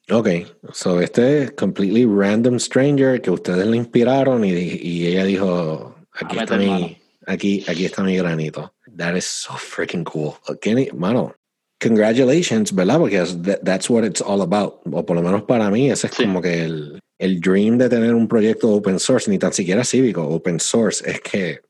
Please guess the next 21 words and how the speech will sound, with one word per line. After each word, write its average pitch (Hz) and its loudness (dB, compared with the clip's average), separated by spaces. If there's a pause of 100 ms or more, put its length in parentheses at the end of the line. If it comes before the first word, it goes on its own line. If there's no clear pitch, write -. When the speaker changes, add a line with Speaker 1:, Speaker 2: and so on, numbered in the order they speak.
(120)
Speaker 1:
alguien 92 -2
se - -2
Speaker 2:
Ujú. 104 0
Speaker 1:
interesa 95 -2
y 82 -6
dice, 87 -6
"Mira, 87 -2
aquí 71 -10
está - -8
mi 92 -2
granito, 92 -4
yo 82 -6
te 82 -6
voy 85 -2
a 87 -4
ayudar." 85 -4 (260)
Speaker 2:
Sí, 120 -6 (280)
sí. - -6
Speaker 1:
That's - -8
really, 82 -4
really, 78 -10